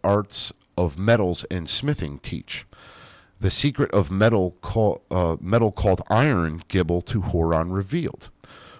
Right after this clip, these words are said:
From it weapons Huron made, from loyal earthlings an army he raised.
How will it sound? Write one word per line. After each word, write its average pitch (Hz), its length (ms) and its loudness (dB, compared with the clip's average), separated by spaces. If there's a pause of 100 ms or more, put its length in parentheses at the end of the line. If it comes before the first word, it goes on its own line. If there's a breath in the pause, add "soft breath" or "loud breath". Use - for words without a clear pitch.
From 131 440 0 (180)
it 104 240 0
weapons 101 580 -2
Huron 80 400 0
made, 76 300 -4 (160)
from 85 380 -4
loyal 113 360 4
earthlings 90 520 -2
an 87 220 -4
army 101 360 -2
he 73 180 -6
raised. 69 540 -8